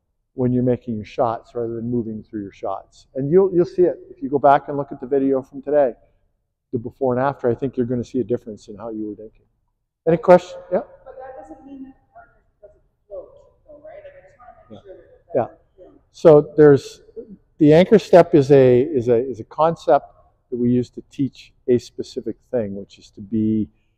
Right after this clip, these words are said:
Speaker 1: still when you're making contact with the ball. It has nothing to do with your partner.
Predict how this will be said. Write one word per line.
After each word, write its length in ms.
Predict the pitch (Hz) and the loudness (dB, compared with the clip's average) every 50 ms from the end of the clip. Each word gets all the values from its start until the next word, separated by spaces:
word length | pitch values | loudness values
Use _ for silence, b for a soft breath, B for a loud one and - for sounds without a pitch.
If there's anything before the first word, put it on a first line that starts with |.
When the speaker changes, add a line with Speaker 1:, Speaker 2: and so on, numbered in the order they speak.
| _ _ _ | _ _ _
Speaker 1:
still 760 | _ - - - - _ - 156 151 147 135 127 117 110 104 - - - - - - - | _ -20 -20 -20 -6 _ 4 6 8 8 8 8 6 2 -2 -6 -18 -20 -20 -20 -20 -14
when 80 | - 120 | -10 -8
you're 100 | 120 120 | -6 -4
making 260 | 120 113 104 - 117 | -4 -4 -6 -8 -12
contact 480 | 104 107 120 120 - - 117 107 - _ | -8 -6 -6 -6 -6 -6 -8 -8 -8 _
with 100 | 101 _ | _ _
the 60 | - | -12
ball. 320 | - 120 113 101 92 - _ _ _ _ _ _ _ - | -6 -4 -4 -4 -6 -10 _ _ _ _ _ _ _ -6
It 60 | 123 | -4
has 140 | 123 113 113 | -4 -2 -2
nothing 280 | 139 139 - 165 139 - | -2 -2 -2 -4 -8 -6
to 80 | 135 | -4
do 120 | 127 131 120 | -2 -2 -2
with 160 | 120 113 - | -2 -2 -4
your 80 | 120 117 | -8 -8
partner. 440 | - 127 123 117 110 104 98 95 | -6 -4 -6 -6 -6 -12 -20 -20